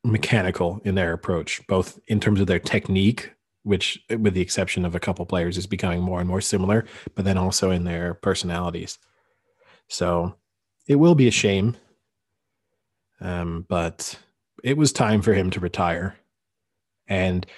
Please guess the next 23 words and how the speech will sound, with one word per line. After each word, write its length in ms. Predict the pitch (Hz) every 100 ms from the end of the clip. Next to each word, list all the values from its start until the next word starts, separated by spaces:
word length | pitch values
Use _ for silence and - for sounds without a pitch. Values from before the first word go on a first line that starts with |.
| -
I 100 | 110
mean, 140 | 127 120
he 200 | 101 135
made 220 | 139 143
the 100 | 131
announcement, 480 | 117 123 139 101 87
part 140 | 110
of 60 | 113
his 100 | 110
retirement 460 | 98 110 107 98 90
announcement. 420 | 82 85 90 85
This 140 | 107
blew 300 | - 104 107
my 140 | 95 90
mind. 420 | 107 101 87 - _ _ _ _ -
He 180 | 113
said 320 | 110 - 101 95
that 120 | 98
now 280 | 101 98 101
he 140 | 107
can 160 | 101 95
start 420 | - 104 95 -
focusing 920 | - - 95 107 - - 95 90 90